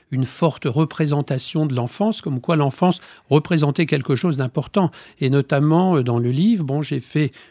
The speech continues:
une focalisation à travers les œuvres des artistes, euh, des Provinces-Unies, par exemple au dix-septième siècle, où on abordait l'enfant dans une société qui était très particulière, puisqu'elle était précapitaliste, en quelque sorte, au dix-septième siècle,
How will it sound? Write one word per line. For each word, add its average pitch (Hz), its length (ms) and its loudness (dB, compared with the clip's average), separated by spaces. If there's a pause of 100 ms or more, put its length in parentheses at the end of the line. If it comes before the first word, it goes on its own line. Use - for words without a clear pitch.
une 127 140 0
focalisation 165 1040 0 (320)
à 139 120 -2
travers 165 440 0
les 139 240 0
œuvres 139 320 2
des 120 240 -4
artistes, - 640 -6
euh, 127 200 -2
des 123 140 -8
Provinces-Unies, 135 680 -2
par 117 160 -4
exemple 123 400 -2
au - 20 0
dix-septième 117 560 -4
siècle, 214 380 -2 (340)
où 151 60 4
on 160 120 6
abordait 175 460 4
l'enfant 147 340 0
dans 170 120 0
une 135 160 0
société 147 480 -2
qui - 80 -4
était 131 180 -2
très 160 200 -2
particulière, 143 800 -2 (320)
puisqu'elle 131 360 0
était 123 240 0
précapitaliste, 147 1160 0 (120)
en 117 80 -6
quelque 120 300 -6
sorte, - 300 -4
au 127 40 -2
dix-septième 123 560 -6
siècle, 208 400 -6